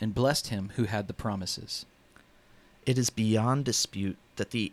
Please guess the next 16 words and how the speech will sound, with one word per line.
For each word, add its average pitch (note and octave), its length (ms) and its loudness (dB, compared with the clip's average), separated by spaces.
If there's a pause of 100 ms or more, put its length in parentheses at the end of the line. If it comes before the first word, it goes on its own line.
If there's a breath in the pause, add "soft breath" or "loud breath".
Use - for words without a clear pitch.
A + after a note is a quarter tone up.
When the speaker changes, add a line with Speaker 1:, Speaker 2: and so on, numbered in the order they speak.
Speaker 2:
inferior A#2 800 0
is G2+ 140 -4
blessed G2+ 560 -2 (140)
by F#2+ 100 2
the F#2+ 140 0
superior. F#2 960 -2 (420)
In A#2 100 0
the A2+ 80 2
one B2 380 4
case, A#2 400 2
tithes B2+ 560 4
are G#2+ 120 -2
received A2 580 0
by G2 140 4
mortal G#2 440 4
men, F#2 400 2